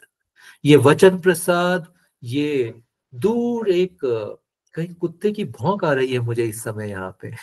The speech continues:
<laughs> पता नहीं आप लोगों को स्पीकर में आ रही है कि नहीं आ रही। प्रसाद,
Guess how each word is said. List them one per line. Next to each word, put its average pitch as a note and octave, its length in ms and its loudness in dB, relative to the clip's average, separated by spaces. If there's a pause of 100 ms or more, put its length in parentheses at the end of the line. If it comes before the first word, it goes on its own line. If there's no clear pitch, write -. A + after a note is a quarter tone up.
(200)
<laughs> F3 840 -2
पता E3+ 220 10
नहीं F#3 160 8
आप D#3 220 2
लोगों C#3 280 2
को B2+ 140 -2
स्पीकर A#2+ 480 -10
में G#2+ 80 -10
आ G2 80 -12
रही A2 160 -14
है A#2 60 -16
कि - 140 -16
नहीं A2+ 160 -20
आ - 60 -20
रही। - 200 -20 (960)
प्रसाद, B2+ 560 -2